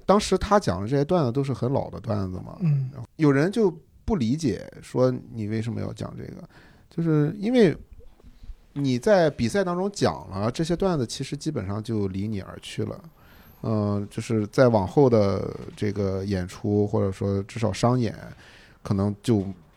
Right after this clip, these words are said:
Speaker 1: 不太方便讲了。就是，就我可以这样，这样告诉自己嘛，就是也逼着自己写新的吧。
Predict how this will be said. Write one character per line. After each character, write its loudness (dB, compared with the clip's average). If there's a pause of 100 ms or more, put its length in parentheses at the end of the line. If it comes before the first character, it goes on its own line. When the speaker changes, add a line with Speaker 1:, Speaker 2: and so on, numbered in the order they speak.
Speaker 1:
不 0
太 4
方 2
便 2
讲 -2
了。 -20 (300)
就 0
是， 4 (300)
就 -2
我 6
可 2
以 4
这 2
样， 4
这 -2
样 0
告 2
诉 -2
自 -4
己 -8
嘛， -14
就 -6
是 4 (880)
也 2
逼 2
着 6
自 0
己 0
写 -2
新 -4
的 -2
吧。 -8